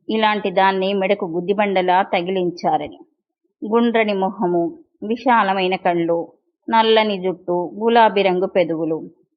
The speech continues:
వయ్యారపు నడకలు చూచి కేవలం ఆమె అందగత్తె అని మాత్రమే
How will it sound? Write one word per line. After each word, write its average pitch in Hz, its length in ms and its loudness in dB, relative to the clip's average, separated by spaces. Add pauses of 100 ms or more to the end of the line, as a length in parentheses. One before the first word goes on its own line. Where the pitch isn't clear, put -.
(140)
వయ్యారపు 214 640 2
నడకలు 175 440 0
చూచి 170 720 -6
కేవలం 214 580 2 (440)
ఆమె 226 180 2
అందగత్తె 208 920 0
అని 196 140 0
మాత్రమే 196 960 -2